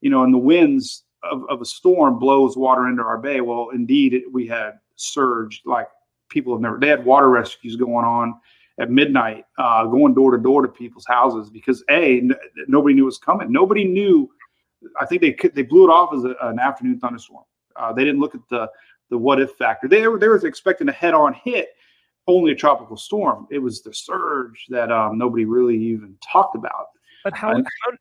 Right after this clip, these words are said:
Speaker 2: how did the local stations not report that? I mean, these meteorologists are certainly studying the data just like you, right? And they have the, they have access to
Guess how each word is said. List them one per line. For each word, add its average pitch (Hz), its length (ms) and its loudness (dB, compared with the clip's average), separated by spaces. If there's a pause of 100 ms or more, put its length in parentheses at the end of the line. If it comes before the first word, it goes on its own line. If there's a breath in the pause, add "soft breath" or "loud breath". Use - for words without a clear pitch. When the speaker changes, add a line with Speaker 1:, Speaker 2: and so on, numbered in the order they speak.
Speaker 2:
how - 180 -6
did 285 140 -2
the 175 80 0
local 147 460 0
stations 147 680 -4
not 127 380 0
report 190 500 0
that? - 240 -8
I 175 60 2
mean, 185 220 6 (340 loud breath)
these 294 240 0
meteorologists 190 760 0
are - 160 -8
certainly 135 540 -6
studying 113 920 -2 (120)
the 127 80 0
data 131 420 0
just 127 280 -4
like 107 240 -8
you, 180 520 0
right? 127 240 0
And 135 100 2
they 147 80 4
have 160 200 2
the, 120 140 -6 (280)
they 180 140 2
have 175 180 0
access - 460 -4
to 123 280 -4